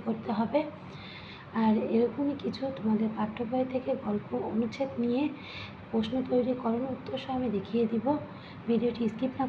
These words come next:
করে দেখতে থাকো। আর তোমরা যারা এখনও আমার চ্যানেলটি সাবস্ক্রাইব করোনি, চ্যানেলটি সাবস্ক্রাইব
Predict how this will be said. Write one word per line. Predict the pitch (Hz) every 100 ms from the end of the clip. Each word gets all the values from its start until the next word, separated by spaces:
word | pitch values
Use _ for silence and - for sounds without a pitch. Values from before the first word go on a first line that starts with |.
| 262
করে | 269
দেখতে | 233 - 208
থাকো। | 247 285
আর | 285 214
তোমরা | 214 196
যারা | 220
এখনও | 214 208 262
আমার | 277 269
চ্যানেলটি | 247 220 -
সাবস্ক্রাইব | 214 214 - - 214 -
করোনি, | 208 226 277 302 - - - - -
চ্যানেলটি | 240 233 226
সাবস্ক্রাইব | 240 220 - 254